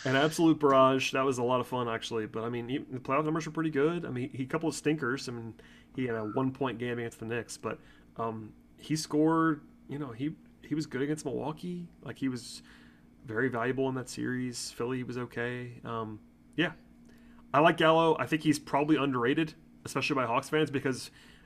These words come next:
you know, he is limited for sure, the, and the defensive stuff will drive you crazy. But, uh, I think the offensive value he brings is, uh, substantial,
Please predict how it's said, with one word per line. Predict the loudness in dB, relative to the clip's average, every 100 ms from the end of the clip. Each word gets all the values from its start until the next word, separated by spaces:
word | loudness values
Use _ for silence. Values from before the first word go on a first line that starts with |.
| 0
you |
know, | 2 2 4
he | 8
is | 8 8
limited | 4 4 2
for | 0 -6
sure, | -2 -2 -2
the, | -4 -4 -4
and | -4
the |
defensive | -4 -2 -2 -2
stuff | -2 0
will | -2
drive | -2 -2
you | -4
crazy. | -2 -2 -4 -8 -10 -18 -20 -20 -4
But, | 0 2
uh, | 2 0
I | -2
think | 0 0
the | 4
offensive | 4 2 -2
value | 0 0 0
he | -4
brings | -4 -4 -4 -6 -8 -14 -20 -20 -10 -2
is, | -2 -2
uh, | -4
substantial, | -4 -6 -6 -2 0 4 2 2